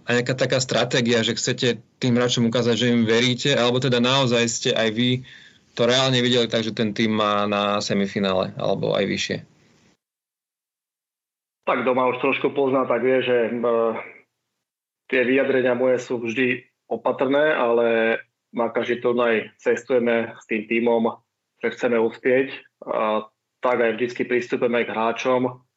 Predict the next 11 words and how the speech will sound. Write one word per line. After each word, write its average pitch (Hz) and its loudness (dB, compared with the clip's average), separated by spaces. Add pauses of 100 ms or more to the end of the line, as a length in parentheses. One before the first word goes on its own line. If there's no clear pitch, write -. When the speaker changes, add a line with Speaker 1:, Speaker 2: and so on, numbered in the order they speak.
(540)
Speaker 2:
že 120 -4 (160)
tam 123 0
netreba 127 2
dať 117 -2
nejakú 120 -2
zámienku, 123 0
že 113 0 (160)
ideme 120 0
nejaký 117 -2
zápas 113 -2
iba 113 -2